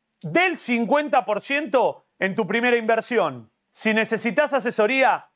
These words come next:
un gerente de cuentas se pondrá en contacto. Invertí con vantage markets punto com. Bueno, ahí estaba, Vantage Markets. Vamos a sortear las dos plateas para ir a ver a Boca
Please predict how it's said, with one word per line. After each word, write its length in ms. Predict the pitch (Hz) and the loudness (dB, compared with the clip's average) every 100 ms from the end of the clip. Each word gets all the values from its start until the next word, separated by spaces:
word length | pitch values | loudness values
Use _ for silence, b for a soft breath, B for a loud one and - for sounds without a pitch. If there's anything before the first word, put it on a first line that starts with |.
| _ | _
un 200 | - 311 | -2 -2
gerente 460 | - 320 302 262 220 | 0 0 0 0 0
de 100 | 190 | 2
cuentas 580 | 185 233 240 233 175 - _ _ | 2 0 2 0 0 -6 _ _
se 220 | - 208 | -4 -2
pondrá 380 | 202 202 208 220 | 0 0 2 2
en 100 | 196 | 2
contacto. 760 | 214 220 254 190 - 156 120 - | -2 2 2 0 -4 -10 -6 -4
Invertí 760 | 208 208 208 247 262 262 _ _ | 0 2 0 -2 -6 -6 _ _
con 260 | - 170 185 | -2 0 0
vantage 520 | 214 220 190 170 175 | -2 -2 -4 -4 0
markets 680 | 196 220 196 156 - - _ | 0 0 -2 -6 -6 -20 _
punto 380 | - 170 135 147 | -4 -2 -2 -2
com. 260 | 143 113 - _ _ _ _ _ _ 330 370 b b b b | -2 -4 -8 _ _ _ _ _ _ -20 -20 b b b b
Bueno, 480 | 233 254 196 190 180 - | 4 4 4 0 -2 -2
ahí 200 | 214 202 | 0 2
estaba, 540 | 170 160 147 143 139 - _ | 2 2 4 4 0 -6 _
Vantage 500 | - 165 160 165 147 | -4 -2 0 -2 -2
Markets. 580 | 147 135 127 131 127 - - | -4 -4 -4 -6 -8 -12 -4
Vamos 280 | 208 233 220 | -2 0 0
a 80 | |
sortear 600 | 196 196 185 214 226 233 b b b b - | 2 0 2 4 4 2 b b b b -6
las 320 | 160 180 170 | 2 2 4
dos 260 | 214 247 | 4 4
plateas 640 | - 208 185 190 208 208 196 | 2 0 0 2 4 4 4
para 200 | 170 165 | 2 2
ir 160 | 180 | 2
a 60 | 180 | 2
ver 200 | 180 185 | 4 4
a 80 | 175 | 4
Boca 680 | 185 196 180 196 185 170 | 6 4 4 2 2 2